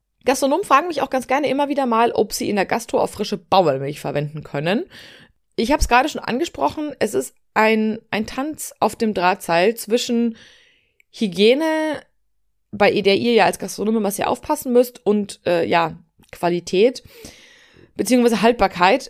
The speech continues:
Rohmilch darf nicht frisch an den Konsumenten. Also ihr dürft sie zwar verarbeiten, aber ihr dürft sie nicht an den Konsumenten rausgeben. Also sprich, nicht in einem Milchkännchen eingießen und dann den Konsumenten hinstellen, damit er sich in seinen Kaffee schütten kann.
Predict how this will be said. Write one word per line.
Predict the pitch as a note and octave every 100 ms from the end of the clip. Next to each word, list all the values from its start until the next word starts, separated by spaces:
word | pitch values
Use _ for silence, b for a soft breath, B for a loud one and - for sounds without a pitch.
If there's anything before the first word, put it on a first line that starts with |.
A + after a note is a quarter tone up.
| -
Rohmilch | G#3 C#4+ C4+ C4+ -
darf | A#3 A#3
nicht | B3 C#4+ -
frisch | A3 B3+
an | - G#3
den | G#3+
Konsumenten. | A3 G#3 F#3 E3+ - C#3+ - -
Also | G3+ G3+ G3 -
ihr | G#3+
dürft | A3+ D4
sie | -
zwar | A#3 F#3+
verarbeiten, | F#3 - - A3+ C4+ F4+
aber | - G#3+
ihr | G#3+
dürft | A#3+ -
sie | G#3+
nicht | A3 -
an |
den | G3+
Konsumenten | G#3+ G3+ G3 F3 -
rausgeben. | - - - -
Also | - F3
sprich, | - A3 A3+ B B B
nicht | A3 - -
in | A3 A3
einem | G3+ G#3 G3 G3 F#3+ - _ _
Milchkännchen | G#3 B3+ D4 - G#3+ F#3+ - A3+ D4 - _ _ _
eingießen | - B3+ C#4 D4+ -
und | G#3
dann | G3 G#3
den | G3+
Konsumenten | G3 F#3 F#3 F#3+
hinstellen, | A3+ B3 A3
damit | G3 F#3
er | F#3+
sich | G3 G3+
in | F3+
seinen | F3
Kaffee | - - F#3
schütten | D#3+ D#3+
kann. | - -